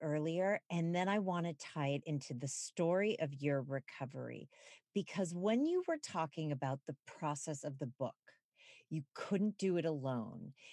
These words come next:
You had a lot of false starts. I don't know if you said that or if I just made that up. You needed a team to help you. By the way, Katie, just like your recovery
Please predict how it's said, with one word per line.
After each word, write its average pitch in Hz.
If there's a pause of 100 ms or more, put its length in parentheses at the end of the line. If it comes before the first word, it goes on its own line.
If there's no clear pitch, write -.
(140)
You 160
had 175
a 196
lot 165
of 143
false 139
starts. - (280)
I 147
don't 135
know 127
if 135
you 143
said 131
that 127
or 123
if -
I 131
just 123
made 123
that 117
up. 107 (340)
You 175
needed 196
a 190
team 151
to 143
help 131
you. 98 (520)
By 175
the 180
way, 165
Katie, 180 (720)
just -
like 131
your 127
recovery 120